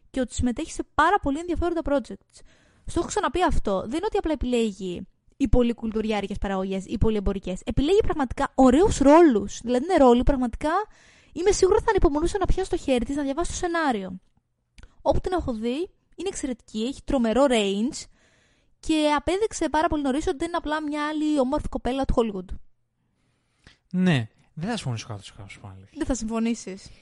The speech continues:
Speaker 2: Όχι ότι δεν είναι καλή ηθοποιός. Δεν θα συμφωνήσω ότι είναι... έχει αυτό το value. Εγώ
Speaker 1: Εσύ
Speaker 2: έχω
Speaker 1: ποια
Speaker 2: πολύ,
Speaker 1: θα έλεγες;
Speaker 2: έχω πολύ ξεκαθαρή άποψη σε αυτό το κομμάτι.
Speaker 1: Ποια;
Speaker 2: Florence Pugh.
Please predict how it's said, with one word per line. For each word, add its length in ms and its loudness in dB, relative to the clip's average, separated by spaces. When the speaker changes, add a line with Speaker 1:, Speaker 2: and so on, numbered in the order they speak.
Speaker 2:
Όχι 200 -4
ότι 20 -8
δεν 100 -2
είναι 100 0
καλή 100 -2
ηθοποιός. 720 -10
Δεν 180 -6
θα 60 0
συμφωνήσω 440 -4
ότι 160 -4
είναι... 200 -2
έχει 200 -6
αυτό 140 -6
το 140 -6
value. 300 -6
Εγώ 200 2
Speaker 1:
Εσύ 0 -
Speaker 2:
έχω 120 6
Speaker 1:
ποια 100 4
Speaker 2:
πολύ, 120 6
Speaker 1:
θα 140 6
έλεγες; 460 -4
Speaker 2:
έχω 240 -6
πολύ 220 -2
ξεκαθαρή 480 -10
άποψη 240 -12
σε 60 -16
αυτό 140 -18
το 80 -16
κομμάτι. 400 -16
Speaker 1:
Ποια; 240 -6
Speaker 2:
Florence 420 -6
Pugh. 120 -12